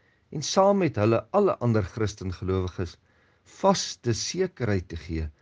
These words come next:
luister na die res van die vers. God het hierdie genade voorgeneem, want hy laat alles gebeur volgens sy raadsbesluit, drieëntagtig vertaling, of die raad van sy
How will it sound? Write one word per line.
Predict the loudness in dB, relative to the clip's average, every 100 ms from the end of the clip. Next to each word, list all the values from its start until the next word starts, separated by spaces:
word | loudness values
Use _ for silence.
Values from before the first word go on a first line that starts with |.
| _ _ 4
luister | 6 6 4 -2
na | -2
die | 0 2
res | 2 0 -2
van | -8 -6 -4
die | -6
vers. | -6 -8 -8 -12 -20 _ _ _ _ _ _ _ _
God | 0 2
het | 2
hierdie | 4 4 2
genade | 0 2 4 4 4 2
voorgeneem, | -2 0 2 2 0 -2 -2 0 -2 -6 _ _ _ _ _ _ _ -4
want | -2 2
hy | 2
laat | 2 -2 -6
alles | -2 -2 -2 -6
gebeur | -8 -8 -8 -4 0 2 0 -2 -8 _ _ _ _ _ _
volgens | -6 -4 -4 -4 0
sy | 0 0
raadsbesluit, | 4 6 6 2 -8 -6 -6 4 4 4 -4 -8
drieëntagtig | -4 -2 -4 -2 -2 -2 -8 -8
vertaling, | -8 -6 -2 -2 -2 -4 -10 _ _ _ _ _
of | 6 6 2
die | 2 2
raad | 2 4 4 2 -8 -6
van | -6
sy | -4 -4 -4